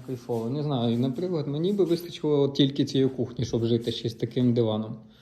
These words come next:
Кухня класна, звісно, питань нема. Кухня класна і балкон.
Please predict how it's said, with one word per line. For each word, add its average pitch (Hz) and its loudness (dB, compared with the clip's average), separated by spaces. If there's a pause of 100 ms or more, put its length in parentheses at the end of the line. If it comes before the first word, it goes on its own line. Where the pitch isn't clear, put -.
(1700)
Кухня 160 2
класна, 127 0 (100)
звісно, 127 0
питань 143 -2
нема. 127 0 (680)
Кухня 131 -4
класна 170 -2 (100)
і 214 -2 (260)
балкон. 156 4